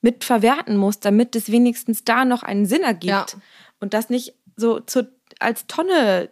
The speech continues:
Speaker 1: Tonnenfleisch irgendwie. Oh Gott, das, ich bin ganz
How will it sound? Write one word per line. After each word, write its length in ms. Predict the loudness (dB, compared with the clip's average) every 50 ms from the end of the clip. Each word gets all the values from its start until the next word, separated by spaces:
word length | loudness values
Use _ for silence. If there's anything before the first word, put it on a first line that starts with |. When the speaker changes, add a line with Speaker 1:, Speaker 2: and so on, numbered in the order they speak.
| _
Speaker 1:
Tonnenfleisch 680 | -4 -2 -2 0 -2 -2 -2 -2 -2 0 0 0 -2 -4 -6
irgendwie. 480 | -6 -6 -6 -4 -4 -4 -4 -6 -6 -10 -16 -20 -20 -20 -20 -20 -20 -20 -20 _ _ _ -20 _ _ -20 -20 -12 -8 -6
Oh 60 | -6 -6 -6 -10 -8 -4
Gott, 140 | -2 -2 -2
das, 160 | -2 -6 -6
ich 300 | -4 -4 -4 -4 -4 -2
bin 120 | -2 0 2
ganz 180 | 2 0 0